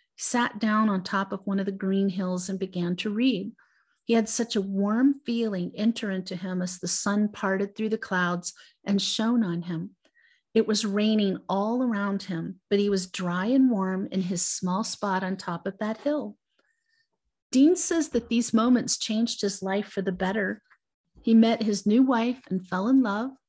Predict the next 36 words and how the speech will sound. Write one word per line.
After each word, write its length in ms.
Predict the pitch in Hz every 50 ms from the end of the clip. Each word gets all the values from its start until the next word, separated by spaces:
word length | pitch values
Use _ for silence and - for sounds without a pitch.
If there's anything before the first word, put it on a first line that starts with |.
| _ _
They 80 | - 185
started 400 | 180 - - - 180 185 185 180
a 60 | 180
family 420 | 185 - 196 202 214 247 254 269 262
together 540 | 262 - 254 226 226 226 226 254 285 285
that 160 | 226 208 180 185
includes 540 | 196 185 - - 233 220 220 202 196 -
his 120 | 202 196 -
two 240 | - - - 220 214
daughters. 600 | 185 185 180 180 180 185 233 311 349 - - - _ - _ _ _ _ _ _
He 80 | - 233
says, 320 | 226 - - 220 214 214
"Thank 340 | - - - 233 254 269 262
you, 140 | 302 311 285
Lord 240 | 254 247 247 226 240
Jesus, 400 | 220 208 208 196 185 196 - -
and 140 | 202 208 208
the 120 | - -
angels 540 | - 202 214 220 208 - - 277 285 277 -
you 120 | 190 180
sent 340 | 180 - - 214 220 226 -
that 240 | 196 175 - - -
day 160 | 180 180 185
to 100 | 185 185
touch 380 | 185 - - 208 196 - - -
my 100 | 190 185
soul." 560 | 180 - - 277 302 277 196 - 208 - _ _ _ _ _ _ _
So 140 | - - 233
sometimes 540 | - - 330 330 - - 392 381 359 - 269
it 80 | 226
is 220 | 214 226 269 262 269
just, 300 | - 190 185 185 - -
like, 220 | 185 185 180 185
a 60 | 196
very 340 | 185 180 202 202 208 208 208
quick 480 | 202 202 - - 226 208 208 208 -